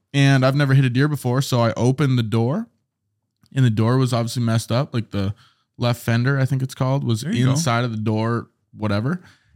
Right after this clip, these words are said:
Speaker 1: And I'm like, "Is it leaning against the door?" And I pushed it open. It wasn't. It was in the ditch, but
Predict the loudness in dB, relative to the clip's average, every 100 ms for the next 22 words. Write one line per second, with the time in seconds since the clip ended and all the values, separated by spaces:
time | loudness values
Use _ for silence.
0 | -2 2 2 2 2 0 2 2 4 4
1 | 2 0 -2 0 0 -2 -2 0 2 2
2 | -2 0 2 2 2 4 2 2 0 0
3 | 2 0 2 0 0 -4 -8 -4 0 2
4 | 2 0 -2 -4 -6 -6 -4 -4